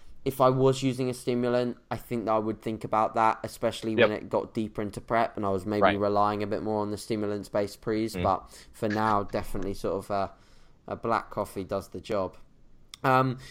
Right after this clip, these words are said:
Speaker 1: so yeah, awesome. Brandon, I think we, we, we've covered some awesome topics today. And I hope the listeners has taken, like, home a lot of things from this. I really, I, I really do
Speaker 2: Yeah.
Speaker 1: think they will. I think,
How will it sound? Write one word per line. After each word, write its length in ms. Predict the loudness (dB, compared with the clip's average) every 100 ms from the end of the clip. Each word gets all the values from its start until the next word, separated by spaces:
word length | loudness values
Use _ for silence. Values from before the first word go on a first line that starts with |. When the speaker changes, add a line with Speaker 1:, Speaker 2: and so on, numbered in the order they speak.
| -10
Speaker 1:
so 140 | 2
yeah, 260 | 6 8 6
awesome. 500 | 6 4 4 -2 -4 0
Brandon, 400 | 4 4 4 2
I 100 | 0
think 440 | 0 -4 -6 -2
we, 200 | 2 2
we, 220 | 4 0
we've 260 | 2 0 0
covered 320 | 0 0 0
some 460 | -2 -4 -4 -4 -4
awesome 480 | 4 6 6 2 -6
topics 440 | -4 -4 -4 -6 -4
today. 520 | 0 2 2 2 -2 -8 -20 _ 0
And 440 | 2 2 0 -4 -4
I 80 |
hope 220 | 0 0 2
the 200 | 2 2
listeners 440 | 0 -4 -8 -8
has 100 | -8
taken, 540 | -6 -4 -4 -8 -6
like, 180 | -4 -4
home 400 | -2 -2 -2 -4
a 80 | -2
lot 160 | 0 -2
of 120 | -4
things 340 | -4 -4 -4
from 160 | -6 -4
this. 340 | -4 -4 -4
I 100 | -2
really, 320 | -2 0 0 0
I, 200 | 0 0
I 20 |
really 220 | 0 0
do 100 | 4
Speaker 2:
Yeah. 100 | 4
Speaker 1:
think 100 | 4
they 80 | 0
will. 460 | 2 4 4 2 -2 -18 -8
I 80 | -6
think, 480 | -2 -2 -4 -8